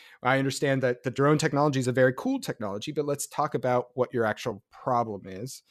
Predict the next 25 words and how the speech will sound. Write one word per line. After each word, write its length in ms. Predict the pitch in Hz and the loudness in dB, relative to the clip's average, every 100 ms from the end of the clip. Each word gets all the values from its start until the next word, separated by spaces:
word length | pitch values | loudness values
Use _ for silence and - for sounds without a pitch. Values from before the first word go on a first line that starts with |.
| _ _ _ - | _ _ _ -2
And 80 | 151 | 0
let's 160 | 143 | 2
understand 420 | 151 147 - 151 139 | 0 0 0 0 0
what 120 | - | -4
the 60 | |
capabilities 1160 | - 139 131 127 123 123 127 117 107 104 - - - | -4 -4 -2 -2 0 2 2 0 -2 -4 -8 -8 -2
are 460 | 110 101 95 104 _ _ _ _ | 0 2 0 -4 _ _ _ _
where 180 | 117 107 | -4 -2
you're 160 | 104 110 | -2 -4
working. 540 | 104 90 - 117 165 - - _ _ - | -6 -8 -8 -8 -8 -14 -20 _ _ -2
And 160 | 139 | -2
then 200 | 143 143 | 0 -2
from 300 | 135 135 123 | -2 -2 -2
then, 500 | 139 240 190 165 208 | -2 -2 -2 -4 -6
we 120 | 160 151 | -6 -4
can 300 | 143 127 120 | -2 -2 0
reach 360 | 143 143 - | 0 0 -4
a 60 | 131 | -6
technology 640 | - 117 117 110 107 110 | -6 -4 0 2 0 -4
that 180 | 104 101 | -8 -8
makes 200 | 98 - | -10 -10
a 40 | |
lot 180 | 101 90 | -10 -10
of 60 | 87 | -12
sense." 220 | - | -14